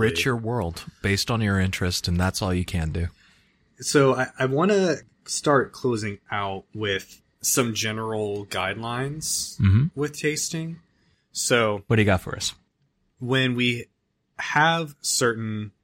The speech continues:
Speaker 2: characteristics in a wine, they can indicate everything from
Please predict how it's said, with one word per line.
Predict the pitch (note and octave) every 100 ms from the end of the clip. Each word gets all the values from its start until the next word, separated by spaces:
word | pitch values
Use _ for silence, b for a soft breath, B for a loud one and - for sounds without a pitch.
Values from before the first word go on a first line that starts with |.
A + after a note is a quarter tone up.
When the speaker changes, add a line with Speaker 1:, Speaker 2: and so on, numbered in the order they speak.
| -
Speaker 2:
characteristics | - G#2+ - F2+ F2 - F2
in | F#2+
a | F2
wine, | E2 E2+ E2+ E2+
they | E2+
can | - F2+
indicate | F2+ E2+ - F#2 E2+ - - _ _ _ _ _ _ _ -
everything | A#2 A2+ A#2 G#2+
from | G#2+ G2 F#2 F#2 F#2